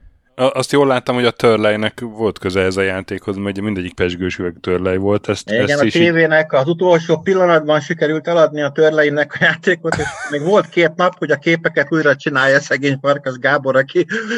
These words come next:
Speaker 2: akkor a korabeli rajzolóprogramok nagy királya volt, és minden ilyen fázist, ugye ezek a fázisok, ezek nem generált, számítógép által menet közben generált fázisok voltak, hanem rajzolóprogramban generált fázisok,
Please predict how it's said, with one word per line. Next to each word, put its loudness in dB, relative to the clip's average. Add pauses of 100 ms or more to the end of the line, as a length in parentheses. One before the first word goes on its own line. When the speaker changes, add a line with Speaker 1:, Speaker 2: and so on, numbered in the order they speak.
(200)
Speaker 2:
akkor 0
a -2
korabeli 4
rajzolóprogramok 2
nagy 0
királya 4
volt, 2 (560)
és -2
minden 2
ilyen 2
fázist, 0
ugye 0
ezek 0
a -12
fázisok, -2
ezek 0
nem -2 (420)
generált, 2 (200)
számítógép 0
által 0
menet -2
közben -4
generált -2
fázisok -4
voltak, -4
hanem -4
rajzolóprogramban -2
generált -2
fázisok, -4